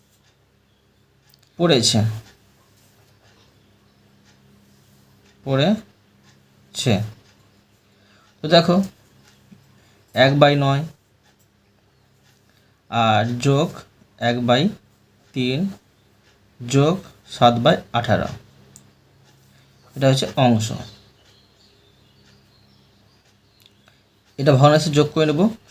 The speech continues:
সমান নয়, তিন, আঠারো লসাগু করে নেব। তো নয়, তিন, আঠারো লসাগু করে নেব। তিনটে দেখো,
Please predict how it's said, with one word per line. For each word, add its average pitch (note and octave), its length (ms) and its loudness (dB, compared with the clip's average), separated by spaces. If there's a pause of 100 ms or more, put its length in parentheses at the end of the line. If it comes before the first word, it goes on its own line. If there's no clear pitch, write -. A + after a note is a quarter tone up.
সমান C#3 300 2 (1900)
নয়, D3+ 340 6 (120)
তিন, D3 160 2 (140)
আঠারো C3+ 240 4
লসাগু C3+ 280 2
করে C#3 140 0
নেব। C#3 120 -2 (1120)
তো - 100 -18 (120)
নয়, C#3 260 2 (1080)
তিন, C3+ 260 0 (400)
আঠারো B2+ 320 2 (360)
লসাগু A#2 320 0
করে C3 140 4
নেব। D#2+ 140 0 (1000)
তিনটে E3+ 260 2
দেখো, E3+ 140 4